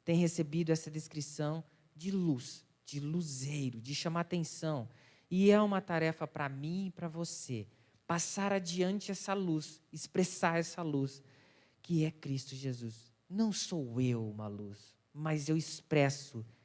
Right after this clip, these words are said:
Cristo Jesus e precisamos expressar Cristo Jesus.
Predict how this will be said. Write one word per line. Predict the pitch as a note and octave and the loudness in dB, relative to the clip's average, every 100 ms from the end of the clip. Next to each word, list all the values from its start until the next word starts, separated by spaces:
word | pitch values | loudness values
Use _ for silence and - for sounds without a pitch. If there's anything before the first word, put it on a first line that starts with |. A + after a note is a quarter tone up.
| _ | _
Cristo | - C#3+ - C3 | -4 -4 -4 -6
Jesus | C3+ B2 B2+ C#3 A#2+ | -2 -2 0 -2 -2
e | |
precisamos | B2 C#3+ - D#3+ C#3+ D#3 F3+ G3 F3+ | -4 -6 -6 -8 0 4 4 4 -4
expressar | F3+ - F#3 - D3+ C#3+ - - _ _ | -6 -8 -8 -6 -6 -6 -10 -20 _ _
Cristo | E3+ D#3+ - | 0 2 -2
Jesus. | D3 C#3+ B2+ C3 B2 - | 0 0 0 -2 -2 -6